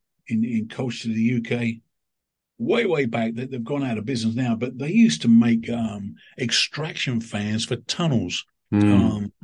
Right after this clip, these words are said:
Speaker 1: car tunnels. Um, and,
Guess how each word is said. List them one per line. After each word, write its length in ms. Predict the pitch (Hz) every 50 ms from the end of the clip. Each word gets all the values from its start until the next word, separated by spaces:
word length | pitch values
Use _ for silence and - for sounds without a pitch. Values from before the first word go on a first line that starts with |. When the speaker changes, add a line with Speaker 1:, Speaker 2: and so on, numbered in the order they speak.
| - _ _ _ _ -
Speaker 1:
car 240 | - 170 165 139 120
tunnels. 420 | - 110 101 98 98 101 - - - _ _ -
Um, 460 | 107 110 107 107 104 104 101 110 - _ _ _ - - - - - - - _ _ _
and, 360 | 135 151 165 151 151 156 139